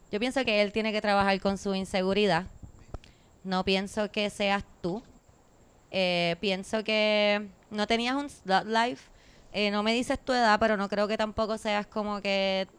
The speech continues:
muy mayor. Sí, como que esta es una de las primeras relaciones que estás cogiendo en serio, en serio. Este, so que no es un slut life. Yo creo que en los twenties que uno haga dos o tres cosas,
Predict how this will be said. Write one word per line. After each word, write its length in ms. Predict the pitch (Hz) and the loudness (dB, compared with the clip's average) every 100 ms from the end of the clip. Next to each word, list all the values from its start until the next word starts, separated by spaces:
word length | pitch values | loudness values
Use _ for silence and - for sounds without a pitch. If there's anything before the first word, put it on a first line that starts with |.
| - | -6
muy 320 | 196 202 202 | 0 2 2
mayor. 680 | 202 196 185 175 180 220 254 | 2 2 2 2 2 0 -4
Sí, 260 | - 202 | -6 -4
como 220 | 180 180 175 | -4 -4 -4
que 80 | |
esta 200 | 170 - | -4 -4
es 40 | 190 | -4
una 140 | 190 | -2
de 60 | 185 | -2
las 100 | 185 | -2
primeras 420 | - 190 180 185 | -2 -2 -2 -2
relaciones 560 | 190 180 196 180 175 175 - - - - - - - - - | -4 -4 -6 -6 -6 -8 -14 -20 -20 -20 -20 -20 -20 -20 -6
que 80 | 190 | -6
estás 200 | - 175 | -4 -4
cogiendo 380 | 196 185 190 185 | -2 -2 0 -4
en 100 | 185 | -4
serio, 360 | - 180 180 | -2 0 0
en 80 | 180 | -4
serio. 440 | - 180 160 196 254 - - - - - - - - - - - - | -2 0 0 -2 -4 -14 -20 -20 -20 -16 -16 -16 -20 -20 -20 -18 -6
Este, 560 | 202 196 - 214 196 | -4 -4 -4 -2 0
so 200 | 202 233 | 0 -2
que 340 | 214 226 220 214 | 2 2 2 -2
no 220 | 220 233 240 | -6 -2 0
es 100 | 269 | 0
un 140 | 311 | -4
slut 340 | - 202 247 262 | -4 4 4 4
life. 200 | 175 165 | 0 0
Yo 80 | 190 | 0
creo 160 | 214 240 | 2 2
que 80 | |
en 100 | 269 | 0
los 120 | 262 254 | -2 -4
twenties 600 | - 240 247 247 240 - | -2 0 2 0 -4 -4
que 260 | 220 202 | -2 0
uno 320 | 196 190 214 | 0 -2 0
haga 400 | 220 226 226 220 | 0 2 2 2
dos 200 | 214 220 | 0 -2
o 80 | 220 | -2
tres 160 | 214 226 | -4 -6
cosas, 580 | - 220 208 214 214 | -2 -2 0 2 2